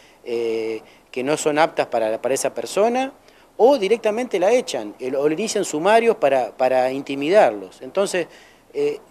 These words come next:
creo que, que al, al, al pedir la investigación, eh, eh, me estoy haciendo eco de esa, de esa información que obviamente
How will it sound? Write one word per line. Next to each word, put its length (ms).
creo 460
que, 400
que 260
al, 240
al, 260
al 180
pedir 260
la 80
investigación, 840
eh, 240
eh, 360
me 160
estoy 220
haciendo 380
eco 300
de 120
esa, 280
de 60
esa 140
información 720
que 180
obviamente 600